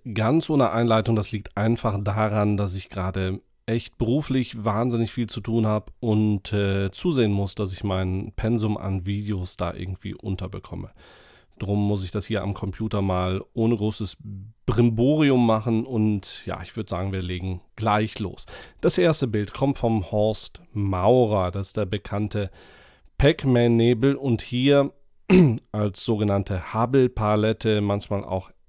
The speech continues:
S H O, äh, genannt oder S H O-Palette. Das ist also eine Farbaufnahme, die besteht aus einem H-Alpha-Kanal, einem O drei Kanal und einem S zwei Kanal.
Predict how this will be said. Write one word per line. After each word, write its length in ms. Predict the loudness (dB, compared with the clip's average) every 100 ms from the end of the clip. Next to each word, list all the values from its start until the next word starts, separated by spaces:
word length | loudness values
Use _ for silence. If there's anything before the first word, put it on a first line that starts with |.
| _
S 340 | -4 -4 -6 -4
H 220 | -4 -4 -2
O, 300 | 0 0 -2 _ -2
äh, 320 | 0 2 0
genannt 460 | 0 0 0 -2 -4
oder 180 | -6
S 180 | -6 -6
H 80 | -4
O-Palette. 840 | -4 -4 -4 -2 -2 -2 -4 -6 -8 _ _ _ _ _ _ _ _ _ -14 -12 -12 -20 -20 -18 -2
Das 180 | 0 2
ist 140 | 2
also 260 | 0 0 0
eine 540 | 2 2 2 0 -4 -8
Farbaufnahme, 920 | -8 -4 -2 0 0 2 2 2 2
die 80 | -2
besteht 580 | -4 -4 -2 -2 -4 -2
aus 500 | 0 -2 -4 -12 -6
einem 320 | -4 -4 -4
H-Alpha-Kanal, 1000 | -6 -2 0 0 -2 0 0 0 0 -4 -4
einem 480 | -4 -2 -4 -8 -14 -6
O 120 | -6
drei 300 | 0 2 2
Kanal 540 | 0 -2 0 0 -2
und 160 | -4 -8
einem 260 | -6 -6 -6
S 240 | -12 -10
zwei 300 | -4 0 0
Kanal. 560 | 0 0 0 0 -2